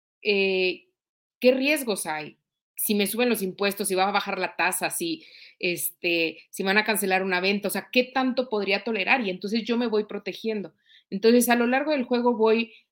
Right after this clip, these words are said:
trabajando esa, esas habilidades, que creo que es algo que tenemos que desarrollar, no nada más en los niños, sino en los adultos también, eh, como habilidad financiera, aprender a prepararnos para el riesgo, medirlo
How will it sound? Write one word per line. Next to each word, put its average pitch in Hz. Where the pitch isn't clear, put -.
trabajando 202
esa, 196
esas 196
habilidades, 185
que 180
creo 202
que 202
es 196
algo 185
que 165
tenemos 190
que 190
desarrollar, 175
no 196
nada 208
más 196
en 202
los 214
niños, 220
sino 175
en 170
los 170
adultos 180
también, 214
eh, 175
como 175
habilidad 170
financiera, 190
aprender 180
a 190
prepararnos 180
para 185
el 185
riesgo, 214
medirlo 190